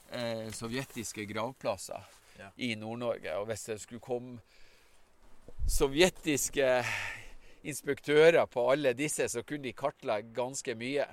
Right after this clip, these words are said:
Speaker 2: Mm.
Speaker 1: Så dermed ble det bestemt, eh, at alle de sovjetiske fangene skulle samles i ei, eh,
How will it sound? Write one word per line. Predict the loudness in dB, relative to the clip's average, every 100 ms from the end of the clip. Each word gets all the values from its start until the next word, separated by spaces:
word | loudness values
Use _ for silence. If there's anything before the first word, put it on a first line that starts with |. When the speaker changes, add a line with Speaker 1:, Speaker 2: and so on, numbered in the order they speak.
| -10
Speaker 2:
Mm. | -20 -18 -18 -20 -10
Speaker 1:
Så | -6
dermed | 4 6 6 4 -2
ble | 0 0
det | 0 -2 0 -2 -4 -10
bestemt, | -14 -6 -2 -2 -6 _ -10
eh, | -6 -6 -6 -6 -8 -10 -12 -12 -14 -16 -20 _ _ _ -12
at | -12 -12 -4
alle | -2 -2 -2 -4
de | -4 -12
sovjetiske | -10 -10 -8 -10 -10 -14 -10 -8 -6 -8
fangene | -8 -10 -8 -12 -14
skulle | -16 -14
samles | -12 -10 -10 -10 -12 -12
i | -12
ei, | -12 -12 -14 -14
eh, | -12 -12